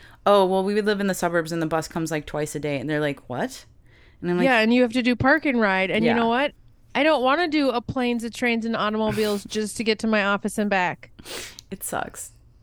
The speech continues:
Speaker 2: Like, how effortless to just walk to your train stop, get on, get off,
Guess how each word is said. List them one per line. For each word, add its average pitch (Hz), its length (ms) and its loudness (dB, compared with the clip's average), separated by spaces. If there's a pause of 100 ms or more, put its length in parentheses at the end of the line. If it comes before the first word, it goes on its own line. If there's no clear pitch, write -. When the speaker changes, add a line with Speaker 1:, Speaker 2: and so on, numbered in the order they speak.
(400)
Speaker 2:
Like, 247 200 0
how 285 200 6
effortless 247 640 0
to 247 60 -6
just 226 320 -6
walk 208 560 -2
to 269 120 -4
your 262 140 0
train 302 340 0
stop, 214 420 -2
get 254 160 4
on, 240 300 4
get 233 160 2
off, 240 360 4